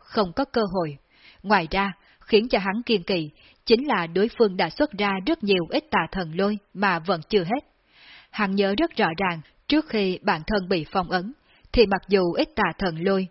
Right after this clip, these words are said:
đối với cổ ma bọn hắn có khả năng thương tổn thật lớn, nhưng bảo vật loại này thật sự rất hiếm thấy.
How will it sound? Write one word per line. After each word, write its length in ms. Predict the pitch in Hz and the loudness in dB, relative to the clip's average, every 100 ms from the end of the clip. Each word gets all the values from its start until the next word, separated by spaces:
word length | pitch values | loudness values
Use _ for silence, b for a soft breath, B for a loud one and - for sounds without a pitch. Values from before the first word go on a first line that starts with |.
| _ | _
đối 200 | 185 202 | 2 2
với 160 | 190 269 - | 2 -2 2
cổ 160 | 185 | 2
ma 120 | 185 226 | 4 0
bọn 160 | 196 160 | 0 -2
hắn 240 | 190 196 254 | -2 -4 -4
có 100 | 320 | -4
khả 300 | - 190 165 | -2 -2 -2
năng 240 | 196 190 185 | -4 -4 -2
thương 180 | 262 233 | -2 0
tổn 260 | 202 165 165 | 0 0 -2
thật 180 | 190 | -2
lớn, 260 | 165 185 208 - - | 0 -2 -2 -10 0
nhưng 400 | 202 202 190 180 | 2 2 2 0
bảo 180 | 170 | 0
vật 240 | 165 202 180 | 0 -2 0
loại 180 | 190 156 | -2 -2
này 260 | 180 165 147 _ | -2 -4 -6 _
thật 140 | 226 - | -2 0
sự 160 | - 180 156 | 0 0 0
rất 140 | 233 - | -2 0
hiếm 200 | 202 190 | -2 0
thấy. 180 | 208 | -4